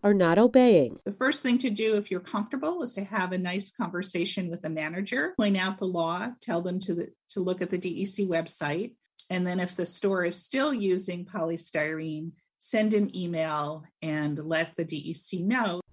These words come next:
Speaker 1: Unlike in twenty twenty, when New York banned single-use plastic shopping bags, there has been no organized opposition to the law. A website set up by Dart Container Corporation, a major manufacturer for the polystyrene products,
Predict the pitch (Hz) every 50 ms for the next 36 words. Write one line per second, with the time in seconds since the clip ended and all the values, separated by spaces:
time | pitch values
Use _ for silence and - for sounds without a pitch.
0 | - 240 294 302 302 302 285 - 262 220 185 - - 214 208 170 160 156 - -
1 | - 220 220 160 151 143 151 165 190 185 190 190 202 202 190 165 165 - - 185
2 | 185 185 175 170 - - - 220 220 214 196 190 175 170 170 170 - - - -
3 | 190 190 196 196 - - - 190 - - - 196 214 262 - 240 180 156 139 151
4 | 135 127 110 107 131 - - - 214 214 254 247 - 254 240 233 240 269 302 302
5 | - 226 226 233 226 269 254 247 247 247 247 247 - - 170 180 - 226 214 -
6 | - 226 220 - 226 202 190 - 175 156 165 160 156 160 160 151 131 - - -
7 | - - - - - - 170 165 151 160 175 214 226 214 - - 135 123 - -
8 | - - 170 170 170 170 - - 190 180 180 180 196 190 214 214 - - - 220
9 | 214 - - 254 254 269 262 214 185 - - 165 147 - - 156 147 139 131 135
10 | - - - - - - 180 175 170 180 190 208 208 190 175 175 180 175 170 165
11 | 156 156 - - 196 214 254 262 - - - 151 135 - - - 165 143 143 -
12 | 190 170 160 143 156 156 151 - - 175 165 165 151 151 147 151 - - 220 226
13 | 247 233 170 165 - - -